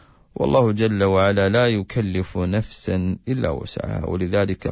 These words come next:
قال صلى الله عليه وسلم: "إذا قام أحدكم من الليل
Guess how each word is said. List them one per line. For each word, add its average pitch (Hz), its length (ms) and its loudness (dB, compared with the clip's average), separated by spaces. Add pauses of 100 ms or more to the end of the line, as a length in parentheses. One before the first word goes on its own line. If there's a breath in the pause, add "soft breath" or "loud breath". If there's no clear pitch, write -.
قال 95 300 0
صلى 110 240 -2
الله 92 400 0
عليه 104 340 0
وسلم: - 540 -6 (2000 soft breath)
"إذا 113 200 4
قام 131 340 2
أحدكم 107 640 0
من 92 200 2
الليل 101 560 0